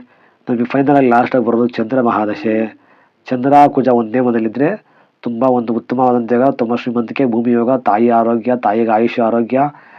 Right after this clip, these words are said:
ದಾಂಪತ್ಯ ಜೀವನ ಎಲ್ಲ ಚೆನ್ನಾಗಿರುತ್ತೆ. ಆದರೆ ಆರು, ಎಂಟು, ಹನ್ನೆರಡಾಗಿ ಚಂದ್ರ ಕುಜ ಜೊತೆ ಇರಬಾರ್ದು.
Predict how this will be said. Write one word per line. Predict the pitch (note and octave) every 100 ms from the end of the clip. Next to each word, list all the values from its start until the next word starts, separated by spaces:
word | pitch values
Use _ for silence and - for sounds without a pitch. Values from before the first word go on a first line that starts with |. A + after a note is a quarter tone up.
| - - -
ದಾಂಪತ್ಯ | B2 A#2+ C3 B2+
ಜೀವನ | A#2 B2
ಎಲ್ಲ | C#3+ B2
ಚೆನ್ನಾಗಿರುತ್ತೆ. | A#2 A2+ A2+ G#2+ G2+ A2+ A2 G2 F#2 - _ _ _ _ _ _ - _ B2+
ಆದರೆ | C#3+ D3+
ಆರು, | A#2 D3 D#3+
ಎಂಟು, | C#3+ C#3
ಹನ್ನೆರಡಾಗಿ | B2+ A#2+ C3 B2+ B2 C#3
ಚಂದ್ರ | B2+ A#2 D3+ F3
ಕುಜ | - A#2+
ಜೊತೆ | B2+ B2
ಇರಬಾರ್ದು. | A#2 G#2+ A2 G#2+ A2 A2 G2